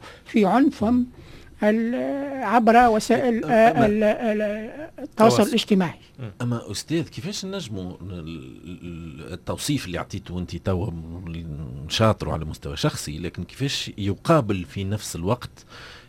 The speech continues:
Speaker 2: الكلام اللي قاله رئيس الجمهورية فيما يخص الحقوق والحريات، وقت اللي صارت البوليميك،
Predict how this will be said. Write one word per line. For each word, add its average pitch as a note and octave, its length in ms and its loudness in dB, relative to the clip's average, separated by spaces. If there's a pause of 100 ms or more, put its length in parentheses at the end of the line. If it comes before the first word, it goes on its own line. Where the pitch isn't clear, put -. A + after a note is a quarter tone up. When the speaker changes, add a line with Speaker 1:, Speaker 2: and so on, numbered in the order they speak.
Speaker 2:
الكلام A2+ 400 -6
اللي F#2 120 -6
قاله G2+ 360 -4
رئيس F#2 300 -4
الجمهورية F2 420 -2
فيما F2 240 -6
يخص - 300 -12
الحقوق - 400 -14
والحريات، E2+ 720 -2
وقت - 240 -16
اللي D#2+ 520 -10
صارت D#2+ 480 -12
البوليميك، F#2 600 -6